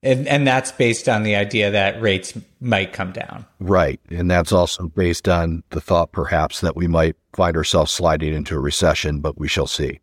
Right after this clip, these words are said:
Speaker 1: Yeah, I think it's super interesting and something that people who are casual observers of the housing market don't always grasp is that people who sell their home are typically also buying again.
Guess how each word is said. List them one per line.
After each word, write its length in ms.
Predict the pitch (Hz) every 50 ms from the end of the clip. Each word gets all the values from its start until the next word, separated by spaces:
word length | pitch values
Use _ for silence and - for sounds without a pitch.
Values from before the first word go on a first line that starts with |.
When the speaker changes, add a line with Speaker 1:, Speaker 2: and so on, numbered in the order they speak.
| _ _ _
Speaker 1:
Yeah, 300 | 165 190 202 185 156 151
I 80 | 175
think 240 | 175 170 - 277 269
it's 160 | 294 226 -
super 260 | - 208 185 160 175 151
interesting 640 | 117 127 135 131 135 127 - - 135 120 113 110
and 160 | 110 107 101
something 420 | - 143 127 117 - 127 117 120 117
that 480 | 110 107 101 98 98 - - - -
people 320 | - 143 127 127 131 120 110
who 120 | 117 120
are 420 | 113 110 107 107 104 95 - - _
casual 760 | - - 123 113 113 120 107 107 113 113 110 107 107 104 107
observers 640 | 113 107 - - 123 110 101 98 107 110 104 92 104
of 100 | 120 101
the 140 | 98 107 98
housing 380 | 90 110 110 110 101 120 117 110
market 440 | 104 104 98 - 113 107 101 -
don't 320 | - 117 110 107 110 107 - - - - - - - - - _ _
always 440 | 135 135 135 131 127 123 120 113 110
grasp 640 | - - 123 120 117 117 117 113 107 - - -
is 140 | 113 101 98
that 320 | 117 113 107 104 - - -
people 300 | 160 185 180 254 262 196
who 120 | 208 180
sell 260 | - - 139 110 113
their 140 | 117 131 117
home 240 | 120 131 127 127 123
are 80 | 117
typically 480 | 113 - - 120 - 117 - - 120 113
also 680 | - 104 107 104 - - 110 104 104 104 101 - - - - _ _ _
buying 380 | - 117 113 110 107 107 101 95
again. 520 | 98 92 92 - 98 95 - - 123 135